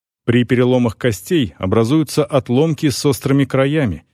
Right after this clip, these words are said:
которые ранят окружающие их мягкие ткани при любом движении, вызывая сильные боли. Не требуется большого ума для того, чтобы обездвижить сломанную конечность,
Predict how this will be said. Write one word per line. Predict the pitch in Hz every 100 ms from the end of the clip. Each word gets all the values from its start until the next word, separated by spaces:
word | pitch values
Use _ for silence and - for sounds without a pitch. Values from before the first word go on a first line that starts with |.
| _ -
которые | 143 233 208 185
ранят | 143 175 196 170
окружающие | 165 170 165 156 180 147 - 160 151
их | -
мягкие | 139 160 - - 135
ткани | - 202 190 139
при | - 151
любом | 151 151 170 185
движении, | 165 175 170 190 110 80 73
вызывая | - 98 101 101 107 113
сильные | - 117 113 120 127
боли. | 156 143 110 _ _ _ _ _ _ _ 208
Не | 240
требуется | 240 208 196 202 - 196
большого | 208 - 202 175
ума | 190 196 180 120
для | 123
того, | 135 170 214
чтобы | - 180 165
обездвижить | - 160 175 147 123 190 160 131
сломанную | - 123 127 127 127 131
конечность, | 160 165 127 - 90 -